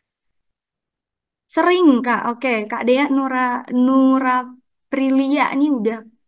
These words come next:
expert kayaknya ya, udah sering pakai iklan Shopee nih, ya. Kak Yohana sudah, sudah, Kak, tapi kurang maksimal. Tipsnya dong, Kak. Nah, Kak Heaven by Fatimah, nah, di sini nanti kita kasih tahu tipsnya. Oke ya, ditunggu ya. Oke,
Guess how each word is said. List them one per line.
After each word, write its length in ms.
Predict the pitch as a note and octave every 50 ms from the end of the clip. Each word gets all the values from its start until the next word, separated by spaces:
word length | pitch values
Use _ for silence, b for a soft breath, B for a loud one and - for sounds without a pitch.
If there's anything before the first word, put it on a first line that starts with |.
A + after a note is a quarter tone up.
| _ _ _ _ - A#3
expert 400 | - - - _ - C4+ - -
kayaknya 280 | - G#3 F#3+ G3+ G3+ G3 F#3+ F#3+
ya, 20 | A3
udah 180 | A#3+ A#3 A3+ A#3 A#3+ A#3
sering 220 | C#4+ D4 C#4+ B3+
pakai 320 | B3+ C4+ - B3 - B3
iklan 240 | - B3+ A3 A3+ A#3+
Shopee 480 | B3 B3 B3+ A#3+ B3 B3 - C#4 G#3+ - -
nih, 120 | F#3 F3 E3+ F3 B B B B B B B _
ya. 240 | - A3 A#3+ C4+ C4+ C4 C4+ _ _ _ _ _ _ -
Kak 120 | - D#4+ E4
Yohana 340 | E4 D#4 D#4 D#4 D#4+ E4 D#4+
sudah, 320 | - D#4 D4+ C#4 D#4 C#4+ B3 A#3+
sudah, 220 | B3+ C4 C#4 D4+
Kak, 240 | D#4 D4 D#4+ C#4+ C4+
tapi 140 | C4 A#3+ C#4+
kurang 240 | C#4+ C#4 C4 B3+ A#3+
maksimal. 960 | A3+ A3 A3 - - - A#3 A3+ A3+ A3 A3 A3 G#3 G#3 G3+ G3 F#3+ F#3+ G3
Tipsnya 400 | - B3+ C4 C4 D4+ D4+ D#4 D#4
dong, 160 | D4 D#4+ D#4 D#4 C#4+
Kak. 160 | - - -
Nah, 160 | - B3 A#3 B3 B3+ - _ _ _ _ b b b b b b b -
Kak 100 | - B3+ B3
Heaven 340 | C4+ C4+ C4 D#4+ D#4 D#4 C#4
by 140 | C#4 C4+ C#4
Fatimah, 720 | C#4 C#4 C#4 C#4 C#4 F4 G4 F4 C#4 A#3 - - - - -
nah, 100 | - A3 A3 A3
di 40 | G#3 G#3+
sini 160 | B3 B3+ C#4+ C#4
nanti 180 | C4 B3 C#4 C4+
kita 140 | C4 B3 A3
kasih 220 | G#3 G#3+ - - -
tahu 200 | G#3 G3+ G#3+ A3+ A#3 A#3
tipsnya. 480 | G#3 G3 G3 F#3+ - - - D4 - - - _ _ _ _ _ _ _ _
Oke 100 | - - G3+
ya, 100 | F3 G3 B3+ C4+ B3+ _ _ _
ditunggu 380 | - - B3+ A#3 G#3+ A3 A3+ A#3
ya. 160 | F3+ F3+ A#3+ D4 - _ _ _ B B B B B B B B B B - -
Oke, 480 | B4+ - G#4+ E4+ - - - - _